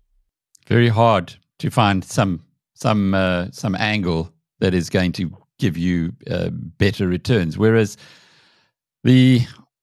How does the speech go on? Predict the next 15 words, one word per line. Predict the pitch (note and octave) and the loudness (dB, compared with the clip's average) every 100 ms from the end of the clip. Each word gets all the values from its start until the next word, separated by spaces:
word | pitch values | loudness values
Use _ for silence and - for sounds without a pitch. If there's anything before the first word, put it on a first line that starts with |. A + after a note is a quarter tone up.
| _ _ _ _ _ _ | _ _ _ _ _ _
small | - C3+ F#3 A3 | -12 -2 0 0
cap's | D#3+ B2+ - | 0 0 0
down | A#2+ A2+ G2 | 0 0 0
by | G2 F#2+ F#2 F#2 | 0 0 -2 -4
seven | - A#2 G2 F2+ | -6 -2 0 -2
percent, | - D#2+ D#3 F#2 D#2 - - _ - | -4 -4 -2 -2 -2 -8 -14 _ -6
isn't | B2 C3 - | -2 -2 0
that | A2 C3+ - | 0 0 -6
the | - | -14
place | - G#2 F2+ - | -4 -2 -2 -4
that | F2+ - | -8 -8
you'd | D#2 | -4
be | F2 | 0
looking | F2+ G#2 B2 E2+ | 0 2 0 -2
at | A1+ - - | -6 -12 -16